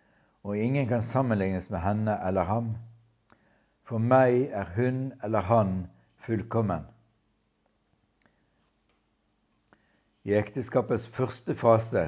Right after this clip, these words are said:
finnes det ingen konkurrenter til den Gud har gitt meg. Nettopp den jeg har er verdens beste for meg,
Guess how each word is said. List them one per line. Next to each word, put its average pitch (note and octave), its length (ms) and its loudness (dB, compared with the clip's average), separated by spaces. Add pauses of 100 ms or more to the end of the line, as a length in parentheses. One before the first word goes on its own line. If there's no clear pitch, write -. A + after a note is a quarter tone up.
finnes A#2 400 -2
det - 80 -8
ingen A#2 380 -2
konkurrenter A2 800 2 (400)
til B2 160 -2
den A2 240 4
Gud A2+ 240 2
har F#2+ 160 0
gitt G#2 240 -4
meg. G#2+ 300 -2 (1300)
Nettopp B2+ 400 -4
den B2+ 240 6
jeg A#2+ 300 8
har G2+ 260 6
er F#2 120 2
verdens G#2+ 520 4
beste G#2 460 -4 (100)
for A#2+ 240 0
meg, A#2 380 -2